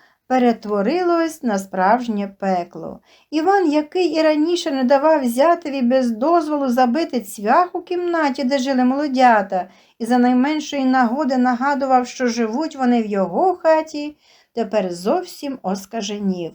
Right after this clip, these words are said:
Онуки бігали будинком, стукали дверима,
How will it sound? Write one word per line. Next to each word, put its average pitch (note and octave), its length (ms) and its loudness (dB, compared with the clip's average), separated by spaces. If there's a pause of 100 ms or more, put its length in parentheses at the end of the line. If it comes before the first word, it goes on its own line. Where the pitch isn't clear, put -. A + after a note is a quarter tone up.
(840)
Онуки F#4+ 420 0
бігали C4 440 2
будинком, C#4+ 720 -2
стукали A3+ 460 0
дверима, D4 720 0